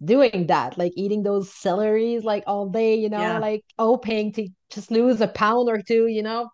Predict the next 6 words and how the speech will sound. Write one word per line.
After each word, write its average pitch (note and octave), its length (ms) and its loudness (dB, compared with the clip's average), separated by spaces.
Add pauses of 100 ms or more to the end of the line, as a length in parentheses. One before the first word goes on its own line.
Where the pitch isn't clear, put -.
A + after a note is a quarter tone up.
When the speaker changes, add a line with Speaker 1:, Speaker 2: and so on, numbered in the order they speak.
(480)
Speaker 1:
And, G3+ 680 -2
and G3 200 -4
so G3+ 760 4 (100)
for A#3 140 2
me, A3+ 400 0
like, G3+ 500 0